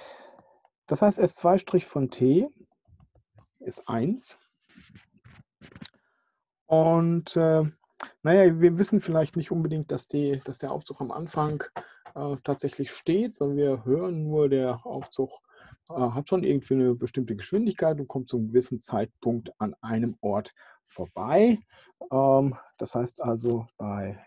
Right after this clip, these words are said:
S von null, nehmen wir mal an, der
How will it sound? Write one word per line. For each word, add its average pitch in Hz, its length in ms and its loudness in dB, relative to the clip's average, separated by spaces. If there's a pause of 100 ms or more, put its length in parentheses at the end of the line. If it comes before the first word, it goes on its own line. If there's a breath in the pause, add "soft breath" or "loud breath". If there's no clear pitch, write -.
(140)
S - 360 -16 (280)
von 104 300 -8
null, 170 360 6 (400 loud breath)
nehmen 123 200 -2
wir 143 80 2
mal 104 140 2
an, 120 260 -2 (220)
der 98 140 -6